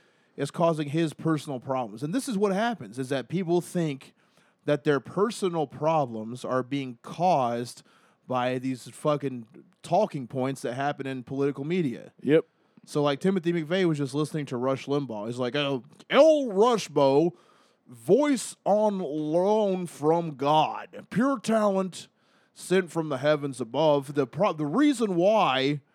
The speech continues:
Speaker 1: men under two hundred pounds aren't having sex is because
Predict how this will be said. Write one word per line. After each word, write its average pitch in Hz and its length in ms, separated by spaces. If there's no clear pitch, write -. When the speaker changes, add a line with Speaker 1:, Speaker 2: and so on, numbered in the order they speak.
Speaker 1:
men 151 640
under 190 280
two 240 320
hundred 202 280
pounds 196 420
aren't 214 280
having 196 340
sex 247 460
is 202 140
because 226 640